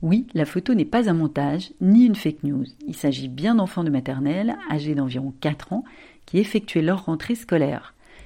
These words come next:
Mais une image fixe cache parfois une autre réalité. L'auteur, le photographe, explique, nous dit-on, le contexte de sa photo. Il s'agit de la récréation.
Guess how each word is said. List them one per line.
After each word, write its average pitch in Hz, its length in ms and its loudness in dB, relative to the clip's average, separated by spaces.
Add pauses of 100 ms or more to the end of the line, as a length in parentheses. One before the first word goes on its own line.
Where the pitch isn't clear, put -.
(200)
Mais 147 200 4
une 180 120 2
image 135 240 0
fixe - 420 -10
cache 131 280 -4
parfois 180 340 -4
une 156 180 2
autre 202 260 0
réalité. 151 580 -2 (1000)
L'auteur, 190 760 2
le 170 100 -4
photographe, 156 800 -4 (120)
explique, 165 580 -6
nous 180 160 4
dit-on, 160 380 -2
le 135 100 2
contexte 156 560 -4
de 127 140 -2
sa 120 160 -6
photo. 220 560 0
Il 175 100 -2
s'agit 139 380 -4
de 123 100 -4
la - 80 -6
récréation. 139 880 -4